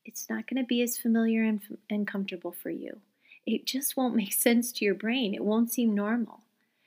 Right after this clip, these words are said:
And interestingly, for Brian, my client Brian, who I was talking about earlier, his girlfriend's actions were not about him, right? They were about her. And he knew this. He knew this in his heart.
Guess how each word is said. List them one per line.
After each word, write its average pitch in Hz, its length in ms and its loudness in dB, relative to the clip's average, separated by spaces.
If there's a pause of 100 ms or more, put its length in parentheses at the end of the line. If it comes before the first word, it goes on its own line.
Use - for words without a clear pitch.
(300)
And 214 200 2
interestingly, 240 720 2
for 196 180 -2
Brian, 220 640 0
my 196 140 -4
client 208 380 -2
Brian, 196 320 0
who 214 120 -2
I 196 80 -6
was 190 160 -2
talking - 340 -6
about 190 300 -2
earlier, 233 600 -2 (680)
his 247 220 2
girlfriend's 262 540 2
actions 262 580 -2
were 202 100 -2
not 214 240 0
about 214 280 -4
him, 196 400 -4 (440)
right? 208 340 -2
They 196 120 -2
were 226 160 0
about 240 380 0
her. 277 360 0 (760)
And 208 160 -4
he 240 160 6
knew 262 300 6
this. - 480 -8 (180)
He 247 200 4
knew 247 340 8
this 294 260 4
in 262 100 6
his 262 180 4
heart. - 500 -2